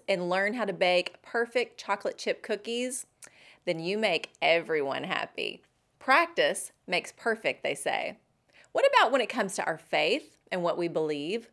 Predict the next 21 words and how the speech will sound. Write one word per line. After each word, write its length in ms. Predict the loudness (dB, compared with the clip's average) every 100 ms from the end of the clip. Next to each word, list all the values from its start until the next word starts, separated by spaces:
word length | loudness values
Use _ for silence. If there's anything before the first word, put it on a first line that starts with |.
| _ _ -4
Do 120 | -2
we 160 | 0 0
need 300 | 0 -2 -2
to 100 | -4
do 380 | -2 -2 -2 -2
our 340 | -2 -2 -6 -8
homework? 560 | -8 -6 -6 -6 -8 -18 _ _ _ _ _ _ 4
Absolutely. 920 | 4 4 -4 -4 -2 -2 -4 -6 -10 _ _ _ _
When 140 | 0
it 120 | 0 2
comes 240 | 0 0 -2
to 60 |
the 80 | 0
gospel 560 | 2 2 -2 0 2 2
and 200 | -2 -2
standing 400 | 2 2 0 -2
on 80 |
the 60 | -2
word 240 | 0 0 0
of 100 | 0
God, 420 | 0 2 0